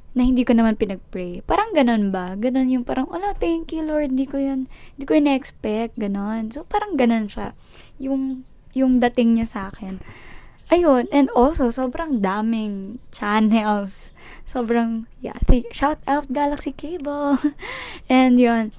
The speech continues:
Sobrang daming channels na pagpipilian. Hence, napakadaming genre. May news, may radio, may cartoons, may, um, movies, may K-drama, may world news also, bukod sa local. And may mga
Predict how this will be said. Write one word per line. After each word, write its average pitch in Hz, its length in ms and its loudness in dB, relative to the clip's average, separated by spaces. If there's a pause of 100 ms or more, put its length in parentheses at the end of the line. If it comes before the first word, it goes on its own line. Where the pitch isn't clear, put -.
(300)
Sobrang 294 320 8
daming 269 400 8
channels 240 400 2
na 247 80 -6
pagpipilian. 233 800 0
Hence, 262 440 -6
napakadaming 220 680 -2
genre. 214 480 -4
May 202 240 0
news, 240 400 -4
may 220 240 0
radio, 247 680 -6 (360)
may 247 160 2
cartoons, 285 1040 2
may, 247 320 0 (480)
um, 240 240 2
movies, 269 480 2
may 240 120 2
K-drama, 240 1000 0 (340)
may 233 320 0
world 240 480 6
news 240 320 -2
also, 233 480 -6
bukod 214 400 -12
sa - 80 -12
local. 233 720 0 (640)
And 233 400 6
may 220 320 2
mga 208 320 -8